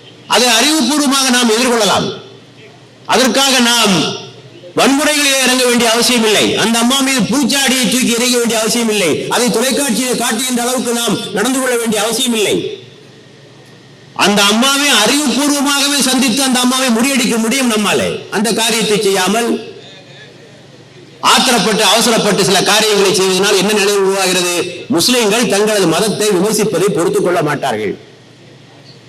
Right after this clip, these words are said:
அப்படியானால் என்ன அர்த்தமாகிறது?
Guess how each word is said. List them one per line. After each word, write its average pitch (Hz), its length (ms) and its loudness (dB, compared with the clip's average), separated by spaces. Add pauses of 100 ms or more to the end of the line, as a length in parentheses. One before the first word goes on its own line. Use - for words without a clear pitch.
(1300)
அப்படியானால் 254 440 2
என்ன 254 260 2
அர்த்தமாகிறது? 240 920 2